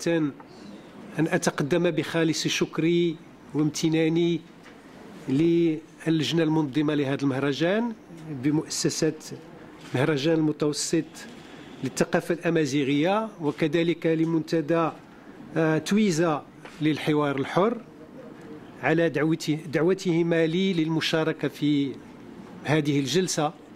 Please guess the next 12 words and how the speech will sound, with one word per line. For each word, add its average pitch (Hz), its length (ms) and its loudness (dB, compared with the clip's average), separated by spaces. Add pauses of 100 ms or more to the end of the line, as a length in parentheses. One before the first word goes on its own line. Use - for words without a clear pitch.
(760)
حول 156 320 2
موضوع 156 520 2
من 156 160 2
الأهمية 151 580 0
بمكان، 147 640 2 (840)
موضوع 156 380 2
العلاقة 160 540 2
بين 156 400 2 (840)
الشرق - 380 0
الأوسط 180 420 0 (300)
وإفريقيا 170 540 -2
الشمالية 151 800 0